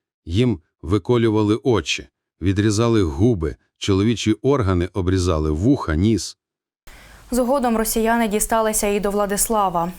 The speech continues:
Speaker 2: Він залишився останнім з усієї групи полонених. Окупанти перерізали йому горло. Вони були впевнені, що він, як і решта, мертвий.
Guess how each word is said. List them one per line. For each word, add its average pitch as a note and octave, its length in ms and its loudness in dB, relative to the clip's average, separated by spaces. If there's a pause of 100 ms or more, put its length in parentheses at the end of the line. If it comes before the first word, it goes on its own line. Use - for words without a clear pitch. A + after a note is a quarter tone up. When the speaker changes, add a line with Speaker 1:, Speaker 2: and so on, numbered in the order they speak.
Speaker 2:
Він A#3+ 160 0
залишився A3+ 600 0
останнім G#3 540 0
з F3+ 60 -4
усієї A3 500 0
групи G3 340 -4
полонених. G3 840 -4 (300)
Окупанти A#3+ 560 -2
перерізали G3 640 -2
йому G#3 280 -2
горло. F3+ 480 -4 (200)
Вони A3+ 260 -2
були A#3+ 200 0
впевнені, G3+ 680 -2 (260)
що A3+ 240 -4
він, A#3+ 240 0
як G#3 180 -4
і G#3 60 0
решта, G#3+ 440 -2 (120)
мертвий. F3 540 -2